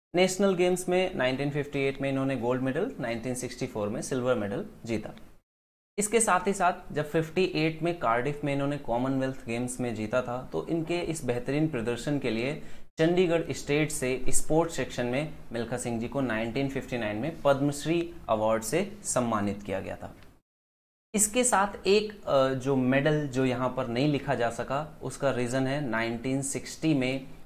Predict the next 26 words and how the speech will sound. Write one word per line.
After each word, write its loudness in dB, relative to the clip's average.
हुए 2
जो -2
समर 2
ओलंपिक्स -2
थे, -4
इसमें 0
मिल्खा 0
सिंह 4
जी 0
by 4
fraction 0
of 2
a 2
second, -2
वन 2
फोर्थ 4
second 2
से 0
एक -4
medal 0
चूक -2
गए 0
थे -4
Summer 0
Olympics -2
में। -4